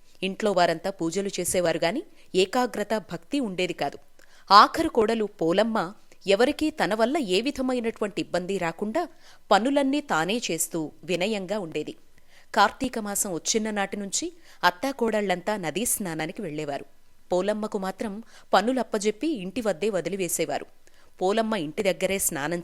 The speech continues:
చేసి, పెరట్లో పత్తిని తెచ్చి, వత్తిగా చేసి, వెన్నతో దీపారాధన చేసేది. భగవన్నామ పారాయణ చేసుకుంటూ ఉండేది. పోలమ్మకు ఆయుర్దాయం తీరింది. సునాయాస మరణం కలిగింది.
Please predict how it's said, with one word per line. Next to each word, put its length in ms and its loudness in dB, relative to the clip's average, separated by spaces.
చేసి, 340 -4
పెరట్లో 400 4
పత్తిని 460 0
తెచ్చి, 560 -4
వత్తిగా 440 0
చేసి, 320 -4
వెన్నతో 480 4
దీపారాధన 640 -6
చేసేది. 340 -2
భగవన్నామ 720 0
పారాయణ 500 2
చేసుకుంటూ 440 -6
ఉండేది. 380 -6
పోలమ్మకు 680 4
ఆయుర్దాయం 640 0
తీరింది. 480 -6
సునాయాస 600 0
మరణం 380 -2
కలిగింది. 440 -4